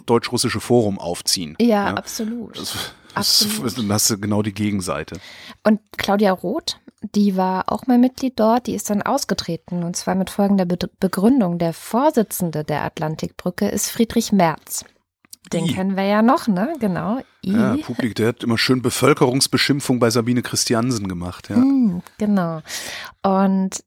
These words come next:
Speaker 2: der hat wohl, als hier vor ein paar Jahren dieser, ähm, Volksentscheid in Berlin war über das Thema Tempelhof,
Speaker 1: Mhm.
Speaker 2: hat der über seine Kontakte in der Atlantikbrücke die Gegenkampagne, ähm,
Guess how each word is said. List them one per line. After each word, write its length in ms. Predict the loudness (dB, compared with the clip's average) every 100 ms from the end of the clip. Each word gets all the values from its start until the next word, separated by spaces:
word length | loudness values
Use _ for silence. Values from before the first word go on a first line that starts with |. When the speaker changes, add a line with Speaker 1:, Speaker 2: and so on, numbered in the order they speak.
| 0
Speaker 2:
der 320 | 2 2 0
hat 240 | -4 -4
wohl, 300 | 0 2 2 2
als 300 | 0 0 0
hier 220 | 0 0
vor 160 | 0
ein 60 | -4
paar 160 | -2 0
Jahren 420 | 2 4 4 6
dieser, 640 | 4 2 0 2 0 -2 -4
ähm, 560 | -4 -2 -2 -2 -4 -2
Volksentscheid 720 | 0 0 2 0 2 0 -2
in 120 | -2
Berlin 360 | -2 4 4 4
war 280 | 0 -4 -8
über 200 | -6 -4
das 260 | -2 -4 -6
Thema 280 | -6 -6
Tempelhof, 640 | -4 -4 0 -2 -4 -10 -14 _ _ -20 -18 -12 -4
Speaker 1:
Mhm. 140 | 2
Speaker 2:
hat 100 | 2 0 0
der 480 | 2 4 4 2 -2 -4
über 280 | 2 2 2
seine 340 | 0 -2 -4
Kontakte 640 | -4 -4 -2 -2 -4 -4 -2 -2
in 80 | -2
der 120 | -4
Atlantikbrücke 1040 | -2 -2 0 -2 -6 -4 -4 0 2 2
die 460 | 2 2 2 2 -2 _ -2
Gegenkampagne, 1000 | 0 2 0 -4 -8 -8 -6 -6 -8 -10 _ _ -20 -20 _ _ _
ähm, 300 | -8 -8